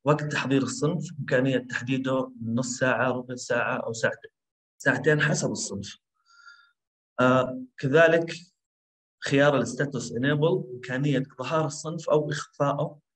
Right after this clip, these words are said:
مجرد ما يتم الضغط على enable أو، أو وضع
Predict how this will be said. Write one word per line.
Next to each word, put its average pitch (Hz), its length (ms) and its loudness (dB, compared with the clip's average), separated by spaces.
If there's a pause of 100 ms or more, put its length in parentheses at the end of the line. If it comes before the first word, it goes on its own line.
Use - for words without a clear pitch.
(240)
مجرد 139 440 4
ما 127 200 2
يتم 123 500 -2
الضغط 120 380 -4
على 117 260 2
enable 147 460 0
أو، 127 200 -6 (460)
أو 131 380 0
وضع 127 280 0